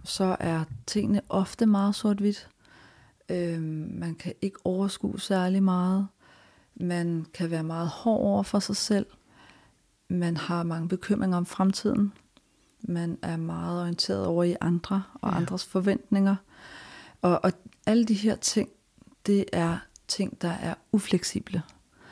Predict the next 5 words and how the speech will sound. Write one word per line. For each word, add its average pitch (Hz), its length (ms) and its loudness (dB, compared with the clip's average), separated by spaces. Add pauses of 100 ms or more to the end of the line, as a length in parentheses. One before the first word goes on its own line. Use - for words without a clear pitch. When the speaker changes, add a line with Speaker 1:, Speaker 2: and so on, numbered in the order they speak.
(360)
Speaker 1:
Fordi 180 480 -2
at 175 180 -2
man 165 220 0
bliver 170 160 0
handlingslammet. 180 880 2